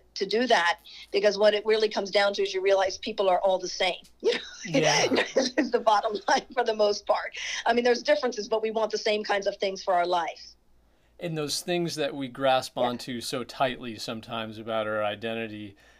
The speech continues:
Speaker 2: um, maybe are, you know, they kinda slip through like sand as soon as you start examining them.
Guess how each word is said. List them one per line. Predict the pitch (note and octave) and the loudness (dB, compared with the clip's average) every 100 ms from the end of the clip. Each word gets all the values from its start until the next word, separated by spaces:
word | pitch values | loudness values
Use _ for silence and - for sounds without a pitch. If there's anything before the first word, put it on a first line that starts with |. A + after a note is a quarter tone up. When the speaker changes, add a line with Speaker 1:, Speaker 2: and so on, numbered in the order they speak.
| _ B2 | _ -4
Speaker 2:
um, | A2 G#2 G#2 G#2 A2+ C#3 B2+ | -4 -4 -10 -14 -14 -12 -6
maybe | B2+ B2 A#2 A2 | -4 -4 -4 -4
are, | G#2+ G#2+ | -2 -4
you | A2 C3+ | -6 -6
know, | A#2 | -4
they | A2 A#2 | -4 -2
kinda | C#3+ B2+ | 0 0
slip | - - D3+ | -2 -2 -4
through | - C3+ C#3 | -6 -8 -4
like | A#2+ A2 | -2 -2
sand | - - B2+ A#2+ A2+ | -2 -2 0 0 0
as | G#2+ | -6
soon | - A#2+ | -6 -6
as | A2+ | -6
you | A2+ | -8
start | - B2 A2+ | -4 -2 -2
examining | G#2 A#2 A#2 A#2 G#2+ G2+ | -4 -4 -4 -4 -8 -10
them. | G2+ | -14